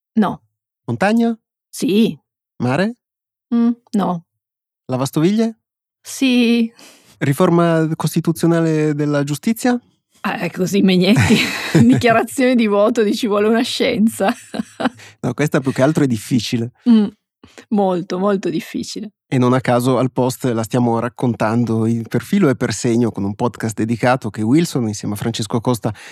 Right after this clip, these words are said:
Speaker 2: e Valerio Valentini, e poi a tanti approfondimenti che potete trovare sul sito, ma non è l'unica cosa che faremo in vista di questo referendum, anzi, diciamo pure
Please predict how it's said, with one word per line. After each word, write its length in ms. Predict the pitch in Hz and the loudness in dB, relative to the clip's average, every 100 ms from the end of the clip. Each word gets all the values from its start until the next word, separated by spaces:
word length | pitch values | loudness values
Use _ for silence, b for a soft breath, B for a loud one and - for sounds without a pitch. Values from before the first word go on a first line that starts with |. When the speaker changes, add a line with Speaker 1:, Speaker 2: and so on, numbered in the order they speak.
| B | B
Speaker 2:
e 100 | B | B
Valerio 440 | 123 127 123 127 120 | 2 2 4 2 2
Valentini, 480 | 120 131 139 202 214 | 2 2 0 0 0
e 60 | |
poi 120 | 127 | 0
a 60 | 113 | -2
tanti 340 | 120 120 123 104 b | -2 -2 -4 -6 b
approfondimenti 800 | 127 104 127 131 123 127 117 110 | -8 -4 -2 2 2 2 2 -2
che 80 | 113 | -4
potete 300 | 113 110 113 | -4 -4 -4
trovare 340 | 123 127 123 | -2 0 0
sul 220 | 113 - 170 | -2 -2 0
sito, 340 | 170 175 185 | 0 2 2
ma 200 | 127 139 | 2 4
non 160 | 147 160 | 4 2
è 120 | 160 | 0
l'unica 500 | 151 139 170 131 127 | 0 2 2 2 -2
cosa 400 | 113 120 120 - | -4 -2 -2 -4
che 120 | - 110 | -6 -4
faremo 380 | 127 117 120 127 | -2 0 2 0
in 80 | |
vista 300 | 104 101 - | 0 -4 -4
di 80 | 110 | -4
questo 260 | 104 104 113 | -4 -6 -6
referendum, 500 | 110 123 127 107 104 | -4 0 0 0 -2
anzi, 340 | 117 104 - 107 | -6 -6 -6 -6
diciamo 260 | - 127 | -2 0
pure 220 | 113 120 | 0 -2